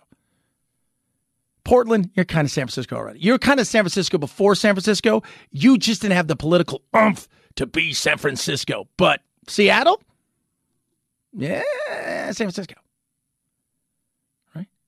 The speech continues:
Little things that are on the ballot, but locally, they're huge.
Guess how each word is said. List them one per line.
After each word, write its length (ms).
Little 300
things 300
that 80
are 120
on 140
the 80
ballot, 320
but 180
locally, 640
they're 140
huge. 480